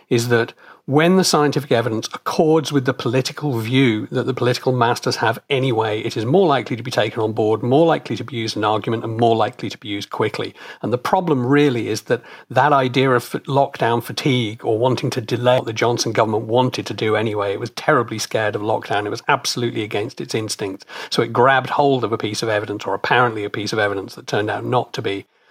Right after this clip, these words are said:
um, because it suited it at the time. And I think everybody now realises that was a mistake, regrets it, and no one will own up to it.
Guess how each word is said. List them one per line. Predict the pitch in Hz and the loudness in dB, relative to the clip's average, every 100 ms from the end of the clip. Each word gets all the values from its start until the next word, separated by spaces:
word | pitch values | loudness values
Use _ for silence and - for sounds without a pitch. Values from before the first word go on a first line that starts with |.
| - - _ - | -20 -20 _ 0
um, | 104 104 107 | 0 -2 -4
because | 113 - 117 | -2 -2 0
it | 104 | 0
suited | - 120 127 101 | 2 2 2 -2
it | 101 - | -4 -4
at | 131 107 | -4 -4
the | 101 | -4
time. | - 101 98 107 | 0 0 0 -2
And | 117 104 | -2 -2
I | |
think | 104 110 110 | -2 -4 0
everybody | 117 107 107 104 101 | -2 -2 0 0 0
now | 110 101 | -2 -2
realises | 107 107 101 101 104 101 | 0 0 2 0 -2 -2
that | 107 | -2
was | 110 | 0
a | 107 | -2
mistake, | 104 - 107 - | -2 -2 -2 -4
regrets | 120 110 117 123 - | -8 -4 0 0 -2
it, | 107 110 | -6 -4
and | 107 | -2
no | 117 | 2
one | 110 | 2
will | 104 107 | 2 2
own | 113 | 2
up | 127 - | -2 -4
to | 98 | -8
it. | 104 | -8